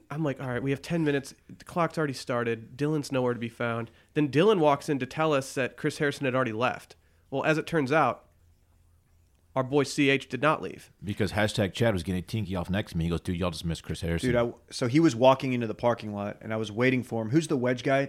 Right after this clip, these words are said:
Speaker 3: Toron-, uh, Anthony, the guy who does the Callaway wedges. He's got a good Instagram, sorry. Uh, he was doing a, a thing with Chris, and then Chris was walking in the parking lot. I go, "Chris, you got time for us?" He's like,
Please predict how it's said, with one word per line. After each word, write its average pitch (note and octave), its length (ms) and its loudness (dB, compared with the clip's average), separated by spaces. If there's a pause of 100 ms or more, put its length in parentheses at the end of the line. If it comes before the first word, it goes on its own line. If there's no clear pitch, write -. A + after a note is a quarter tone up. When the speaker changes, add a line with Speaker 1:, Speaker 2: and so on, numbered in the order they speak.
Speaker 3:
Toron-, A#2+ 380 -6
uh, A2 380 -4 (220)
Anthony, C3 680 -4 (400)
the B2 80 -6
guy C3+ 80 4
who C3+ 60 6
does C3 120 2
the A#2 60 -8
Callaway A#2 300 0
wedges. G#2 440 -6 (800)
He's D3 240 2 (400)
got D3 160 6
a C#3 40 4
good B2+ 140 4
Instagram, G#2+ 480 0
sorry. F#2+ 340 -2 (560)
Uh, B2+ 180 2
he C3 160 4
was F3+ 160 4
doing D3+ 260 4
a, B2 60 2
a A#2+ 320 -2
thing B2+ 200 0
with A2 120 -4
Chris, C3 320 2
and A#2 140 -6
then A2+ 120 -4
Chris C3+ 240 0
was A2+ 140 -6
walking A#2+ 260 2
in A2 40 -4
the G#2+ 60 -6
parking A2+ 240 -2
lot. G2 80 -6
I A#2 40 -4
go, A2+ 100 -2
"Chris, C#3 420 4 (200)
you B2 120 -4
got C3+ 180 2
time B2+ 200 -2
for C#3+ 140 -2
us?" C#3 140 -2 (380)
He's C3 200 -2
like, A2 160 -6